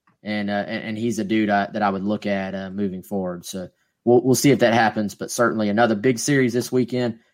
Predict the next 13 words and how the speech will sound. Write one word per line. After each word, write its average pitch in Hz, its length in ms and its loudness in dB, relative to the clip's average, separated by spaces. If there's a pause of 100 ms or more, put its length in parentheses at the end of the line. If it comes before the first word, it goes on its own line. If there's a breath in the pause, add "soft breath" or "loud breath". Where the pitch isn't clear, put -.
(120 soft breath)
Not 131 280 2
quite 156 300 4
as 139 180 0
talented 147 400 0
of 135 120 2
an 135 60 0
opponent, 127 420 -2
but - 120 -16
certainly 117 480 -6
a 107 80 -12
very 107 200 -4
capable 110 460 -4
opponent 101 360 -4